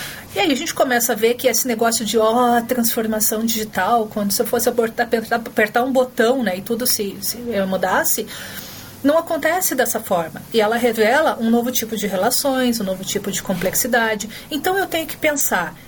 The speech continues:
sim, em, na tecnologia per se, né, em, em plataformas e tudo mais, mas a, a tecnologia, ela é, também são processos e a modificação de processos. Quais são os processos que eu vou estabelecer?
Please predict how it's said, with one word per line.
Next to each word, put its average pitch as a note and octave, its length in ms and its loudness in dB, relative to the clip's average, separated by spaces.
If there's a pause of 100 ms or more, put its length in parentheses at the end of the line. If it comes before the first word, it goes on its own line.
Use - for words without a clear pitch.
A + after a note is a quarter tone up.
sim, E4+ 500 -2
em, G#3+ 280 2
na A3 160 2
tecnologia A#3 680 2
per G#3+ 300 0
se, F#3 420 2 (240)
né, G3 240 0
em, G3 280 -2
em G3+ 80 4
plataformas G3+ 1000 2
e F3 60 -10
tudo G3 180 -6
mais, C4 320 2
mas C4 160 2
a, C4 80 4
a C4 480 -2
tecnologia, C#4 760 2
ela C#4 340 4
é, C#4 60 0
também D4+ 420 2
são D#4+ 240 0
processos G#3+ 720 0
e A3 40 4
a G#3+ 40 2
modificação A3 640 -2
de G3+ 80 -6
processos. - 760 0 (600)
Quais G#4 220 0
são G#4 120 -2
os F4+ 100 -4
processos B3+ 640 0
que - 80 -2
eu A3+ 60 2
vou A3+ 160 2
estabelecer? G#3 840 -2